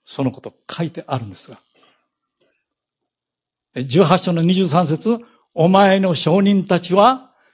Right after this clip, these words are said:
地上で勢力を張る者となり、すべての国民はお前のまじないで騙されと書いてある。まじない。これ、新化訳、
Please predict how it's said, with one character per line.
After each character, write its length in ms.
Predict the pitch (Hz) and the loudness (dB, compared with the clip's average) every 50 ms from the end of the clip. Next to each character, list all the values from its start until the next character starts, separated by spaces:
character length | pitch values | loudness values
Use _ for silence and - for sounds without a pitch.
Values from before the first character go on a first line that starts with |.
| _ _ _ | _ _ _
地 220 | - - 190 190 | -6 -4 -2 2
上 240 | 175 214 214 208 185 | 4 4 4 4 4
で 100 | 196 185 | 4 2
勢 300 | - - 185 196 214 202 | 2 2 2 2 2 2
力 260 | 208 202 202 - 208 | 2 0 2 0 0
を 140 | 196 196 175 | 2 2 2
張 160 | 143 - 233 | 2 2 2
る 120 | 220 208 | 2 2
者 260 | 196 196 202 190 190 185 | 0 0 0 -2 -2 -4
と 160 | - 170 165 | -4 -2 0
な 160 | 160 175 190 | 2 2 2
り、 180 | 180 170 135 - - _ _ _ _ _ | 2 0 -2 -6 -12 _ _ _ _ _
す 300 | - - - - 254 285 | -14 -10 -8 -4 -4 0
べ 180 | 269 285 277 254 | 2 4 2 4
て 140 | 269 233 220 | 2 2 2
の 160 | 202 190 165 | 2 0 -2
国 540 | - - - 180 180 - - 196 185 180 165 | -2 -2 -2 -2 -2 0 -2 0 0 0 0
民 120 | 156 147 | 0 2
は 380 | 151 185 208 185 - _ _ _ _ _ - | 2 2 2 2 -2 _ _ _ _ _ -6
お 100 | 156 151 | -2 0
前 320 | 170 175 165 156 143 135 | 2 2 2 2 2 0
の 160 | 127 120 107 | -2 -4 -6
ま 280 | 104 104 110 117 135 139 | -6 -4 -2 -2 -2 0
じ 240 | - 202 247 285 302 | 0 0 0 2 2
な 200 | 302 294 285 269 | 4 4 4 4
い 160 | 262 247 214 | 4 2 2
で 160 | 196 226 220 | 0 0 0
騙 380 | - 110 - - 131 156 165 143 | -2 -4 -6 -4 -2 -2 -2 -2
さ 120 | - 147 | -2 -2
れ 80 | 131 123 | -4 -4
と 120 | 170 156 | -4 -4
書 80 | - 127 | -4 -6
い 60 | - | -8
て 60 | - | -10
あ 40 | 110 | -16
る。 60 | _ _ _ _ _ _ _ _ _ _ _ _ _ | _ _ _ _ _ _ _ _ _ _ _ _ _
ま 140 | _ 113 120 | _ -4 -2
じ 100 | 120 127 | -2 0
な 80 | 135 117 | -2 -2
い。 80 | - - _ _ _ _ _ | -4 -8 _ _ _ _ _
こ 120 | _ 165 | _ -2
れ、 280 | 160 165 156 185 - _ _ _ _ _ _ _ _ | -2 -2 -2 -2 -6 _ _ _ _ _ _ _ _
新 260 | - - - 185 175 | -12 -6 -4 -2 -2
化 80 | - 156 | 0 0
訳、 380 | 156 139 123 - 131 120 - | 0 0 -2 -4 -6 -10 -10